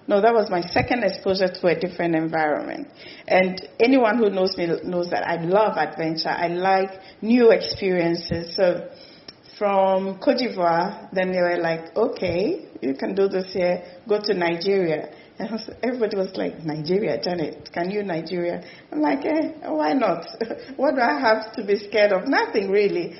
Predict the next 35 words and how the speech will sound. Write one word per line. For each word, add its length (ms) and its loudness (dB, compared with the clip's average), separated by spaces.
I 120 -4
just 240 0
go 180 4
there 160 6
and 160 -2
do 100 2
my 220 -4
best. 380 -6
So 80 0
I 120 4
went 200 0
to 100 -6
Nigeria 540 -2
as 180 -6
well. 380 0
And 360 -2
the 300 6
experience 380 0
in 80 0
Nigeria 340 2
was 200 2
very 300 4
interesting 920 0
because 460 0
in 140 -2
Côte 300 -2
d'Ivoire, 540 0
you 60 0
know, 140 0
the, 360 0
the, 240 2
the 160 4
ladies 320 0
are 240 0
this 300 0